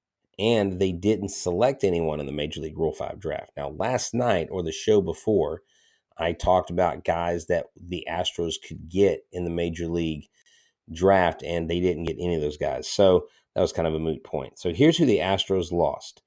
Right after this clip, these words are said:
They lost Lane Henderson, right-handed pitcher, to Detroit. They lost Ernesto, um, Jaquez,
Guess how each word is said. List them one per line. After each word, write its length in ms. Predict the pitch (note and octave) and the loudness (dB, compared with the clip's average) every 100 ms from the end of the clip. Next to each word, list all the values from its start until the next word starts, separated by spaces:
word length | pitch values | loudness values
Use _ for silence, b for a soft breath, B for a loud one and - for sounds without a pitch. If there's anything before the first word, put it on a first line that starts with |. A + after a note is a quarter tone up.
| _ _ _ - | _ _ _ -4
They 80 | E2+ | 0
lost 400 | F#2 G#2 - - | 2 2 0 -2
Lane 260 | F2 G2+ | -2 -2
Henderson, 600 | - F#2+ G#2 - A2+ A2 | -2 -4 -2 -2 0 0
right-handed 520 | E2 D#2+ - F#2 F2+ | -2 -2 -4 -4 -6
pitcher, 360 | - F#2 - G#2 | -6 -6 -4 -8
to 160 | - D#2+ | -8 -8
Detroit. 640 | D#2 - F#2 G#2 B2+ - _ _ _ _ _ _ _ _ _ F2 | -8 -4 0 2 0 -4 _ _ _ _ _ _ _ _ _ 0
They 160 | F2+ | 2
lost 340 | F#2 F#2 - - | 4 2 0 -4
Ernesto, 640 | E2+ F#2 - G2+ F2 F2 - | -2 -2 2 2 2 -4 -6
um, 520 | F2+ E2+ E2 D#2 D2+ _ _ _ _ _ - - _ - F2+ E2 _ _ _ _ _ _ _ _ G#2 | 0 0 0 -4 -10 _ _ _ _ _ -20 -20 _ -16 -14 -14 _ _ _ _ _ _ _ _ -2
Jaquez, 800 | F#2+ F#2 - G2 G2+ A2+ - | 2 2 4 2 4 0 -6